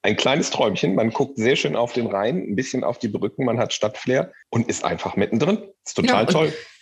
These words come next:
Speaker 2: und wenn du um Viertel vor zehn dann, äh, an dem <laughs> Wohnmobil vorbeigehst und klopfst ans Fenster.
Speaker 1: Morgens.
Speaker 2: Morgens.
Speaker 1: Morgen, ja.
Speaker 2: Und,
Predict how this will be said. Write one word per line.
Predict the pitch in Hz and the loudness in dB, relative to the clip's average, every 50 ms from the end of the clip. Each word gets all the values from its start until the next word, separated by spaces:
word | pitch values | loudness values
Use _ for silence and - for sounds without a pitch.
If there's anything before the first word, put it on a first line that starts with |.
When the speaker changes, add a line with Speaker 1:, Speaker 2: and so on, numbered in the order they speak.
| - | -2
Speaker 2:
und | - 202 196 196 | 0 2 4 4
wenn | 208 226 254 | 4 4 4
du | 262 | 4
um | 208 214 | 4 2
Viertel | 214 - 269 277 339 | 2 2 2 4 2
vor | 277 - 240 208 196 | 4 4 4 2 2
zehn | - - - 254 277 277 226 208 175 | 2 2 2 4 4 4 6 4 4
dann, | - 165 160 160 160 156 156 156 | 4 4 2 2 2 0 -2 -2
äh, | 151 - - 160 160 156 156 151 151 147 - | -4 -2 0 2 2 2 2 2 0 0 0
an | 156 156 156 | 0 0 0
dem | 160 156 156 151 147 147 139 - - - - - | 0 0 0 -2 -4 -4 -6 -8 -14 -20 -6 -2
<laughs> | - 135 - - - 165 - - - - | -2 -2 -2 -2 -4 -6 -6 -6 -8 -4
Wohnmobil | - 151 196 285 320 349 247 - 170 156 151 | 0 2 2 4 4 2 2 2 2 2 0
vorbeigehst | 147 - 170 143 135 143 147 170 220 220 247 185 - | 0 0 -2 0 2 2 4 4 4 4 2 0 0
und | 170 151 | -2 -2
klopfst | - - 196 226 - - - - | -2 -2 -2 -2 -2 -4 -4 0
ans | 143 131 123 - - | 0 0 0 2 2
Fenster. | - - - 143 147 120 - - | 4 6 6 6 6 6 6 4
Speaker 1:
Morgens. | - 254 277 - - 381 - - - - - - | 4 4 2 0 -4 -8 -10 -10 -12 -16 -6 0
Speaker 2:
Morgens. | 180 185 208 277 - 120 - - - - - - - 127 - | 2 4 4 4 6 6 6 6 6 4 4 2 2 2 0
Speaker 1:
Morgen, | - - - - - - - - | -2 -6 -12 -18 -12 -6 0 2
ja. | - - - - | 4 4 4 4
Speaker 2:
Und, | 196 208 - | 2 0 0